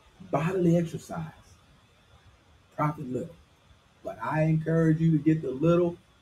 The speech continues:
because if you don't get the little, you will have atrophy in your body. Praise God. And so I wanna say, the exercise ain't gonna get you into heaven, but I tell you what, it does help,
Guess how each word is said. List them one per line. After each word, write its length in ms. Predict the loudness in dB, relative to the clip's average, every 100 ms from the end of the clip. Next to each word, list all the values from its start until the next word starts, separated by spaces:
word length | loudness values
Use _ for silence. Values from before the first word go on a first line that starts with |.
| _
because 260 | -6 -4 -2
if 160 | -2 0
you 80 |
don't 240 | 2 4 4
get 220 | 2 -2
the 80 | -6 2
little, 440 | 4 4 2 -2 -10 _ _ _ _ _ _ _
you 160 | 6 6
will 140 | 8
have 300 | 4 2 0 2
atrophy 760 | 4 4 2 2 4 4 4
in 100 | 0
your 180 | 0 0
body. 320 | 0 -2 -2 -6 _
Praise 260 | -8 -8 -8
God. 180 | -8 -8 -8 _ _ _ -20
And 80 |
so 240 | -12 -8 -8 -10 _ _ _ -4
I 240 | 2 4
wanna 300 | 4 4 0
say, 240 | -2 -6 -6 _ _ _ _ _ -18
the 120 | -8
exercise 540 | -6 -6 0 2 4 4
ain't 140 | 4
gonna 140 | 2
get 180 | 4 4
you 140 | 4 2
into 140 | 4
heaven, 340 | 4 2 0 -6
but 100 | -6
I 80 | -4
tell 160 | -2
you 140 | 0 4
what, 220 | 4 2
it 160 | -2
does 320 | -2 2 2 2
help, 320 | 4 4 0